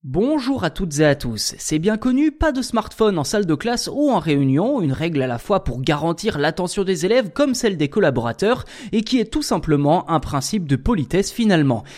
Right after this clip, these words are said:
Et dans l'hémicycle, il en va de même pour nos chers députés élus. Enfin ça c'est en théorie, car, euh, il n'est pas rare de voir les politiciens scotchés sur leurs écrans lors des débats, quand bien même il en va de l'avenir du pays. Et oui, eux aussi sont humains et au bout du compte, euh, sont sujets à quelques travers,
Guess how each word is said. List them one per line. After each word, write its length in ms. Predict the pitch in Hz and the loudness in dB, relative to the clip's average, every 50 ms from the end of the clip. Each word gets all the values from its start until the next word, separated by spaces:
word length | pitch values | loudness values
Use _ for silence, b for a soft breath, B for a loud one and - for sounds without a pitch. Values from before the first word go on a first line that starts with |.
| B B - | B B 0
Et 60 | 135 | 0
dans 100 | 139 131 | 2 2
l'hémicycle, 640 | 131 135 139 147 139 - 254 254 254 - 170 - - | 2 2 2 0 0 0 -2 -2 -2 -2 -4 -2 -2
il 160 | 190 233 262 | -2 -2 0
en 80 | 262 202 | 0 0
va 160 | 156 139 135 | 0 0 2
de 120 | 123 135 | 2 2
même 300 | 139 160 208 247 254 208 | 4 4 2 2 2 0
pour 180 | - 143 143 139 | 0 -2 0 0
nos 100 | 135 123 | 0 0
chers 320 | - - - 196 160 135 | 0 -2 -2 -2 -2 -2
députés 480 | 143 139 139 147 143 135 - 135 123 123 | -2 -4 -2 -4 -4 -2 0 0 2 2
élus. 240 | 127 185 247 269 B B B 220 175 - | 2 2 2 0 B B B -12 -6 -6
Enfin 220 | 139 - 147 135 | -4 -2 -2 -2
ça 180 | 135 - 185 165 | -2 -2 -4 -4
c'est 260 | - - 120 - - | -4 -8 -8 -8 -8
en 60 | 127 | -8
théorie, 480 | 123 - 156 165 185 - 294 302 233 - | -4 0 2 2 2 2 2 -2 -2 -2
car, 280 | - 202 202 202 196 | -2 -2 -2 -2 -2
euh, 220 | 202 185 160 151 156 | -2 -2 0 0 0
il 140 | 190 214 247 | 0 0 -2
n'est 140 | 262 254 | -2 -2
pas 160 | 254 - 208 160 | 0 0 0 0
rare 320 | 127 143 165 208 208 196 | 2 2 2 2 2 0
de 80 | 160 147 | 0 0
voir 360 | 139 127 139 151 175 165 160 | 0 2 2 2 2 2 0
les 120 | 139 135 | -2 -2
politiciens 640 | 139 156 147 151 143 - 147 135 - - 220 247 240 | 0 -2 -2 -2 -2 -4 -6 -6 -6 -4 -4 -4 -6
scotchés 520 | - - - 311 294 202 - - 233 226 | -6 -6 -2 -2 -2 -2 -2 -4 -4 -4
sur 200 | - - 202 202 | -4 -2 -2 -2
leurs 200 | 185 165 139 123 | -2 -2 -2 -2
écrans 300 | 131 127 - - 202 202 | -4 -4 -2 -2 -2 0
lors 180 | 180 143 117 120 | 0 0 0 0
des 120 | 120 139 | -2 -2
débats, 380 | 120 127 131 120 131 147 196 202 B B B 226 B - | 0 0 0 2 4 4 4 2 B B B -16 B -2
quand 140 | 220 220 | 0 0
bien 180 | 156 139 135 123 | 2 2 2 0
même 300 | 127 131 139 165 190 185 - | 2 0 0 0 -2 -2 -4
il 160 | 170 147 135 | -2 -2 -2
en 60 | 127 | 0
va 160 | 113 127 170 | 0 0 0
de 100 | 165 135 | 0 0
l'avenir 380 | 123 120 110 120 160 202 - 156 | -2 -2 -2 0 0 0 -2 -2
du 140 | 123 131 - | -4 -4 -2
pays. 460 | - - 196 175 147 120 107 - - B B B B B 139 | 2 2 2 4 2 0 -4 -10 -14 B B B B B 2
Et 100 | 147 147 | 4 4
oui, 280 | 160 214 233 240 - - | 4 4 2 2 2 0
eux 140 | 214 254 | 2 2
aussi 320 | 254 247 240 - 240 233 214 | 2 0 -2 -2 -4 -4 -4
sont 180 | - - 202 | -4 -4 -4
humains 360 | 196 180 147 143 160 190 208 196 | -2 -2 0 0 0 0 0 0
et 180 | 156 135 135 | 0 0 2
au 80 | 135 135 | 0 0
bout 160 | 151 202 185 | 0 0 0
du 120 | 143 139 | 0 -2
compte, 360 | 135 139 147 170 190 190 - 139 | -2 0 0 0 0 0 0 -2
euh, 180 | 131 123 120 | -2 -2 -4
sont 300 | 117 - - 156 156 139 | -6 -8 -8 -8 -6 -6
sujets 480 | - - - 156 127 131 156 185 180 - - | -6 -6 -6 -2 0 2 2 2 0 -2 -4
à 100 | 135 127 | -6 -8
quelques 400 | - - 208 202 196 - 151 - | -4 -2 -2 -2 -2 -2 -6 -6
travers, 500 | - - 120 110 110 120 156 170 170 | -4 -4 -6 -4 -2 -2 -2 -2 -2